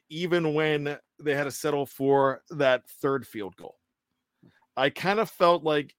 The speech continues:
you know, there was definitely more than enough time when they had the ki-, long kickoff return. And next thing you know, that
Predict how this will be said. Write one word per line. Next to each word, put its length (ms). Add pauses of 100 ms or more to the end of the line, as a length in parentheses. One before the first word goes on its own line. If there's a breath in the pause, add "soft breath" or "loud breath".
(140)
you 140
know, 100
there 160
was 180
definitely 380
more 300
than 140
enough 320
time 480 (420 soft breath)
when 460
they 520 (440)
had 260
the 80
ki-, 160
long 280
kickoff 380
return. 600 (440)
And 240
next 220
thing 140
you 120
know, 320 (180)
that 240